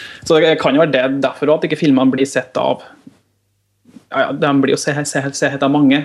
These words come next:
men, men det er vel sånn du sier at det er vel en sånn, en sånn typisk publikummer som kan se en Trier-film, da,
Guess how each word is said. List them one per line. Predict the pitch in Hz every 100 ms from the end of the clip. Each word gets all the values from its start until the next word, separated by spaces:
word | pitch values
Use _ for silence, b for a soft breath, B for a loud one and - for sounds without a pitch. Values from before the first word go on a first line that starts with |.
| -
men, | 156
men | 147 135
det |
er | 131
vel | 139
sånn | 147 135
du | 135 143
sier | 143
at | 131
det | 143
er | -
vel | 131
en | 135
sånn, | - - _ _ _ _ B B B B
en | 131
sånn | 127 123 120
typisk | 139 - 135 - -
publikummer | 131 127 135 131 131
som | 127
kan | - 131 131
se | 139 131
en | 131 131
Trier-film, | - - 127 - - - 151
da, | 175